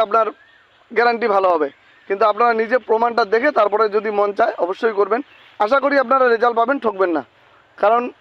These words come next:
এগুলো আমাদের প্র্যাকটিক্যাল করা এবং সেখান থেকেই আপনাদের সামনে তুলে ধরা। তো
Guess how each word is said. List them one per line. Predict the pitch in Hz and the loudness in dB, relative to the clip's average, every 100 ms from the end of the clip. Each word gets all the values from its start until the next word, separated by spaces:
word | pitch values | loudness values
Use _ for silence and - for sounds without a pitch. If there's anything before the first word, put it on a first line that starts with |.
| _ _ _ _ _ _ _ - 202 | _ _ _ _ _ _ _ -4 0
এগুলো | 233 240 | 2 2
আমাদের | 233 233 214 | 2 0 0
প্র্যাকটিক্যাল | 220 - 240 233 226 | -2 0 -2 0 0
করা | 226 254 | 2 2
এবং | 214 226 226 | 2 -2 -2
সেখান | 202 220 220 | -2 -2 0
থেকেই | 220 233 226 | -2 2 0
আপনাদের | 190 208 208 | 0 -2 0
সামনে | 208 202 190 | 0 -2 0
তুলে | 185 175 | 0 2
ধরা। | 190 - _ _ - _ _ - _ _ | 0 -4 _ _ -20 _ _ -20 _ _
তো | - | -8